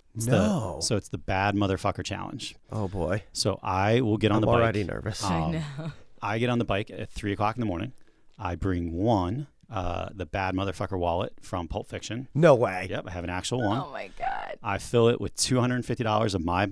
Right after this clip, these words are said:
Speaker 1: own money, not the organization's money, my personal cash. And then this year, uh, an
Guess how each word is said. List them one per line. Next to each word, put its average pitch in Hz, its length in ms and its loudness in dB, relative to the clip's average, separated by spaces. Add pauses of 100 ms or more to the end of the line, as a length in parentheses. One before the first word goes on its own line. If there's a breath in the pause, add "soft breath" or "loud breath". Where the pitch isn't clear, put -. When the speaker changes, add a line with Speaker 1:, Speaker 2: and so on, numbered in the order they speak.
(120)
Speaker 1:
own 120 180 6
money, 98 360 0
not 87 320 -6
the 127 80 -8
organization's 90 540 -4
money, 87 160 -6
my 85 200 -6
personal 107 380 -4
cash. 87 420 -6 (380 soft breath)
And 87 140 -2
then 85 140 -2
this 107 180 0
year, 98 400 -2
uh, 85 260 -6 (220)
an - 80 -16